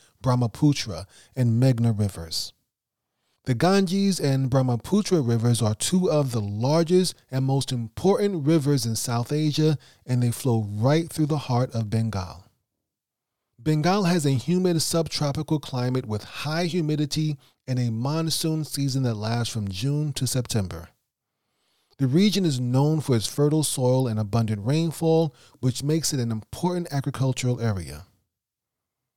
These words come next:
The ruler of Bengal at this time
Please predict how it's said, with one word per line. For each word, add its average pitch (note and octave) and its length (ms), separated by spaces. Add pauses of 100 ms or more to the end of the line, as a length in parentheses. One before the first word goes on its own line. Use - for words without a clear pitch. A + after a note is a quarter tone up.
(460)
The B2+ 160
ruler A3+ 360
of F#3 260
Bengal D3 540
at G#2+ 260
this G#3 220
time A2 460